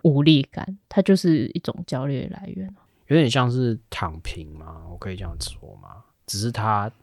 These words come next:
Speaker 2: <laughs> 他先躺平，然后爬起来做艺术，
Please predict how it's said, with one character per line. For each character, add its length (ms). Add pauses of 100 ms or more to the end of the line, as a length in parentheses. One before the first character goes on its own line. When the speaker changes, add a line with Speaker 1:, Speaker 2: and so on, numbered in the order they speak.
(800)
Speaker 2:
<laughs> 1080
他 180
先 140
躺 240
平， 220
然 120
后 100
爬 220
起 140
来 240 (240)
做 220
艺 60
术， 260